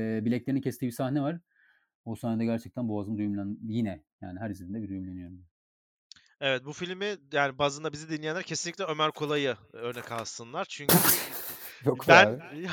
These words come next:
Speaker 2: <laughs> ben çok subjektif bir şekilde çünkü bu filmi sevemiyorum. İstersen diğer filmimize geçelim. Ee,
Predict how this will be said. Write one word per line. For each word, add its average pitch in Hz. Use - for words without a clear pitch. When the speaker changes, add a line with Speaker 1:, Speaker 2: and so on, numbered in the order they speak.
Speaker 2:
<laughs> 214
ben 185
çok 214
subjektif 175
bir 170
şekilde 147
çünkü 139
bu 131
filmi 135
sevemiyorum. 131
İstersen 233
diğer 233
filmimize 214
geçelim. 220
Ee, 151